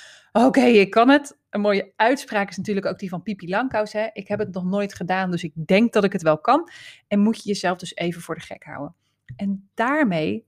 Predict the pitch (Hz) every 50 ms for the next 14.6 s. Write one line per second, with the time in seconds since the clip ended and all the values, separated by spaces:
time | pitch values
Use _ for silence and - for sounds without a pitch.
0 | _ _ _ 202 196 202 220 233 262 - - 208 208 208 - - 180 175 170 180
1 | 180 - - - - 165 170 170 175 160 - - - 160 147 147 147 151 147 -
2 | 151 147 151 - - - - - - _ 175 170 196 214 - - _ _ _ -
3 | - - - 196 - - - 294 311 359 302 226 180 160 156 156 - 160 151 156
4 | 160 160 156 - - 151 147 156 - - 151 147 - - - - 160 - - -
5 | 143 139 - 165 - 156 151 151 151 151 147 147 147 - 156 151 - - - _
6 | _ _ _ _ _ _ _ _ _ _ _ _ _ _ _ _ _ _ - -
7 | - _ - - - 262 320 370 - - 339 294 285 285 285 285 - - 240 233
8 | 226 - - 277 262 269 277 262 - 247 226 220 220 220 220 247 254 - - -
9 | 214 214 208 202 - - 233 285 349 311 285 262 254 214 185 196 - - 220 269
10 | 339 427 415 - - - - _ _ _ _ _ 233 226 226 226 226 220 214 226
11 | 220 214 196 208 254 330 - - - 330 330 311 - - 208 220 247 269 262 -
12 | 269 254 247 247 240 - - - - - _ _ - 208 208 214 226 214 - 202
13 | 190 180 180 180 180 - _ - 156 151 151 147 147 143 151 160 160 170 175 175
14 | 180 180 - - 277 311 359 415 453 - -